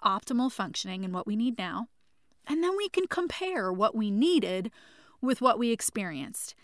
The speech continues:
and we can grow in the greatest knowledge any of us can possess, which is self-knowledge. Not self-loathing, not self-judgment, not self-shame, self-knowledge.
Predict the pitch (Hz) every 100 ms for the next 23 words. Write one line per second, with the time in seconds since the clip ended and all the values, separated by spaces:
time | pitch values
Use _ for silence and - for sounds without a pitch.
0 | - - 262 254 277 - 285 233 - 247
1 | 254 240 202 185 202 196 - 233 226 240
2 | 233 208 185 185 185 - 190 196 208 208
3 | - 208 220 190 - - 196 190 180 -
4 | - 196 190 - - _ _ _ - 185
5 | 180 170 - 190 - - _ _ _ _
6 | 196 202 - 262 277 - 240 240 262 214
7 | 180 175 220 _ _ _ _ _ _ 208
8 | 247 - 302 277 226 - 202 226 240 -
9 | 208 180 - 214 240 - - 262 262 -
10 | - - 233 208 175 190 - _ _ _
11 | _ - - - - 233 233 226 - -
12 | - _ _ _ _ _ 190 185 196 208
13 | 208 202 180 185 - -